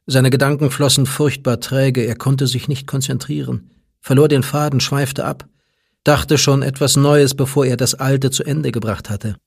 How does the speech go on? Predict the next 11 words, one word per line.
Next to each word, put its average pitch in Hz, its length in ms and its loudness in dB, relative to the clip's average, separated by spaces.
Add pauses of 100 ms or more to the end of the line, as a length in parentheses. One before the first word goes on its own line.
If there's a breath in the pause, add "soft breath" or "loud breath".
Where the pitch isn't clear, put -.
(880)
Ein 127 220 4
Gedanke 147 480 2
war 156 160 2
so 135 180 2
wertlos 143 440 0
wie 135 80 0
der 131 160 -2
andere. 107 440 0 (540 loud breath)
Keiner 131 420 4
hatte 107 180 0
Bedeutung. 107 500 -4